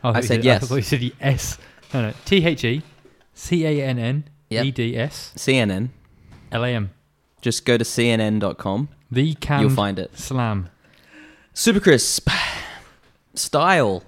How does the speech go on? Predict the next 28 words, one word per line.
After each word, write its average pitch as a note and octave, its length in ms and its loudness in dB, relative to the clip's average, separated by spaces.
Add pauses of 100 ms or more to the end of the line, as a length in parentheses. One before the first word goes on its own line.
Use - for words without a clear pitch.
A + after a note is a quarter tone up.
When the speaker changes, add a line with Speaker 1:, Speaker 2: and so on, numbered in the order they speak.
Speaker 2:
Great C3+ 240 0
Northern B2 320 0
Super D3 280 -4
Crisp - 320 -4
Lager A2+ 360 2
was G#2 160 0
brewed A2+ 360 -2
with G#2+ 160 -4
an G#2 180 -4 (100)
outdoor A#2+ 500 0
lifestyle G#2 680 -2
in F#2+ 100 -6
mind. F#2+ 480 -8
With G#2+ 140 -8
its - 100 -14
fruity D#3 300 -4
aroma, G#2+ 360 0
low G#2+ 200 2
bitterness, G#2 420 -4
and G2 120 -6
clean, G#2 360 -4
crisp - 320 -8
finish, C#3+ 380 -2
it's F#2+ 140 -8
ultimate C3+ 460 -2
refreshment A2+ 600 -4
for G#2+ 80 -6
the F#2+ 180 -4